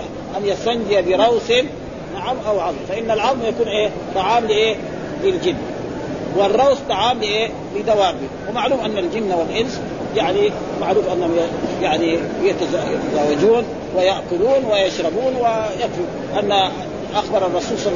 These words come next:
الله عليه وسلم أنه إذا أذن المؤذن أدبر الشيطان وله ضرار،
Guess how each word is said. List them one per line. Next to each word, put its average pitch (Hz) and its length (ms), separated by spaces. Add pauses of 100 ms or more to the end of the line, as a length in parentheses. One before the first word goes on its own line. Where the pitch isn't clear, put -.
الله 202 120
عليه 175 320
وسلم 226 340
أنه 190 260
إذا 185 120
أذن 208 360
المؤذن 214 580 (240)
أدبر 226 280
الشيطان 208 540
وله 226 460
ضرار، 202 240